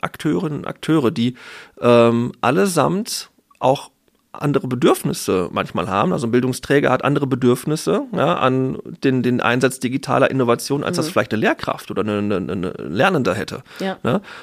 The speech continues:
Speaker 1: Und, ähm, diese Vielschichtigkeit führt, glaub ich, manchmal dazu, dass,
Speaker 2: Ja.
Speaker 1: dass diese Blicke füreinander nicht so unmittelbar da sind, wie
Speaker 2: Ja,
Speaker 1: das in anderen
Speaker 2: interessant.
Speaker 1: Bereichen der Fall ist.
Speaker 2: Okay,
Speaker 1: Ja.
Speaker 2: interessant. Ja, so hab ich das tatsächlich noch nie gesehen. Aber würdest du sagen,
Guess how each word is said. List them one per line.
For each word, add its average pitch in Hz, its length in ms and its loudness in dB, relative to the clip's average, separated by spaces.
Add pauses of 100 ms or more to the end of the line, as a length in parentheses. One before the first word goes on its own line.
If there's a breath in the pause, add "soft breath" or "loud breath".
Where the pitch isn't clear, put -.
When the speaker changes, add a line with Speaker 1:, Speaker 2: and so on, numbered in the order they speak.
Speaker 1:
Und, 123 460 2
ähm, 110 340 2
diese 113 220 -6
Vielschichtigkeit - 880 -4 (400 loud breath)
führt, 220 240 2
glaub - 140 0
ich, - 140 -12
manchmal 120 300 -8
dazu, 143 400 -6 (100)
dass, - 160 -4
Speaker 2:
Ja. 180 120 -2
Speaker 1:
dass 117 120 -6
diese 117 220 -4
Blicke 143 240 -2
füreinander 110 420 -2
nicht 127 300 -2
so 160 140 8
unmittelbar 147 500 2
da 160 240 0
sind, 131 160 -6
wie - 60 -8
Speaker 2:
Ja, - 20 -
Speaker 1:
das - 100 -8
in - 80 -8
anderen 120 160 -2
Speaker 2:
interessant. 110 80 -2
Speaker 1:
Bereichen 123 280 2
der 139 80 -8
Fall - 280 -14
ist. - 240 -16
Speaker 2:
Okay, 170 300 -6
Speaker 1:
Ja. 135 80 -12
Speaker 2:
interessant. 156 560 -8 (320 loud breath)
Ja, 170 80 -2
so 170 100 0
hab 185 80 0
ich - 60 -6
das 196 100 -2
tatsächlich 185 340 -2
noch 180 80 -2
nie 185 140 -4
gesehen. 170 480 -4 (500 loud breath)
Aber 175 280 2
würdest 214 300 2
du 233 40 0
sagen, 214 580 2